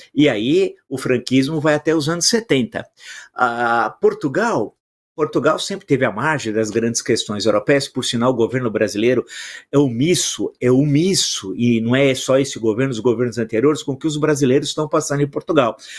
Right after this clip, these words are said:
No mínimo uma nota de protesto, ou lembrar ao governo português que é necessário agir em defesa, né,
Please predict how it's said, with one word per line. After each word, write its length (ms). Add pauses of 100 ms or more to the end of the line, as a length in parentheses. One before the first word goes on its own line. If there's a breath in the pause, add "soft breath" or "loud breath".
(180 loud breath)
No 100
mínimo 320
uma 240
nota 420
de 120
protesto, 960 (320 loud breath)
ou 420
lembrar 580 (220 loud breath)
ao 160
governo 420
português 720
que 120
é 20
necessário 460
agir 300
em 100
defesa, 680
né, 220